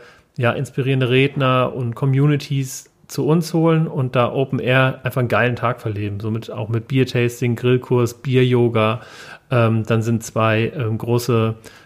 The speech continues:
große Networking-Veranstaltungsreihen, äh, bei uns zu Gast und so. Und, ähm, und ich hab mit dem Enno gesprochen. Der Enno wollte den uns vermitteln,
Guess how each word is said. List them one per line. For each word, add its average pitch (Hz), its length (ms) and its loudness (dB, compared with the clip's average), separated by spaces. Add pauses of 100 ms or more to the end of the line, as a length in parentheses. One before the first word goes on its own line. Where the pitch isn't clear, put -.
(100)
große 120 320 0
Networking-Veranstaltungsreihen, 127 1900 0
äh, 117 280 0 (260)
bei - 80 -4
uns 120 220 -2
zu 123 100 -4
Gast 120 280 0
und 117 120 -2
so. 123 280 0 (580)
Und, 127 260 -2
ähm, 113 500 2 (880)
und 139 80 -2
ich 113 100 -6
hab 165 160 -2
mit 123 120 -2
dem 117 220 0
Enno 151 220 2
gesprochen. 156 520 0
Der 131 140 2
Enno 123 200 0
wollte 120 220 2
den 120 160 0
uns 117 140 -2
vermitteln, 185 520 -2